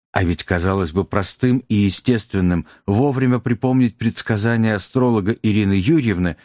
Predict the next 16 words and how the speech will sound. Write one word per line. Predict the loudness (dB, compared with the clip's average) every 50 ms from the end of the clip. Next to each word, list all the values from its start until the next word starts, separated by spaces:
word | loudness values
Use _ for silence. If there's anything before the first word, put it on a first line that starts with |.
| _ _ _ -2
вернуться | 0 2 2 2 2 2 2 0 0 -2 -4
в | -2 0
тот | -2 -2 -2 0
мир, | 0 2 2 2 0 -4 -10 -14 -6
забрать | -2 0 0 0 0 0 -2 -2 -2 -4 -6
с | -4
собой | -2 -2 0 0 0 -2 -2 -2
Илону | -2 0 2 2 0 0 0 0
и | 0
Валеру, | 0 0 0 0 0 0 0 -2 -4 -8 -20 -20 -8 -4
объединить | -4 -4 -2 0 0 0 2 2 2 2 4 2 2 0 -2 -6 -4
усилия | -4 -2 -2 0 2 2 2 4 2 2 0
и | 0 0 2 2
могучим | 2 2 0 0 0 -2 -2 0 0 0 0 0 0
ударом | -4 -2 0 0 0 0 2 0 0 0
смести | 0 0 0 0 0 0 -2 -6 -6 0 0 2 2 0